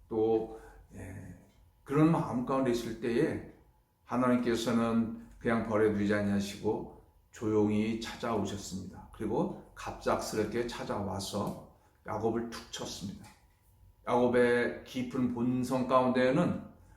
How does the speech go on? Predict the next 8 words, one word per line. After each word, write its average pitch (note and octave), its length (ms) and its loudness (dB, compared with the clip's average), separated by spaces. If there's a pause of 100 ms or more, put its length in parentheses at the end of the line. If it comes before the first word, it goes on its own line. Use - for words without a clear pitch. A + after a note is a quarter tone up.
(1040)
지는, D#3 960 4
지는 D3+ 300 6
것을 C#3+ 320 2
본인이 B2 800 0 (260)
허용할 C#3 320 4
수가 - 200 -6
없는 G2 300 -2
겁니다. G2 360 -10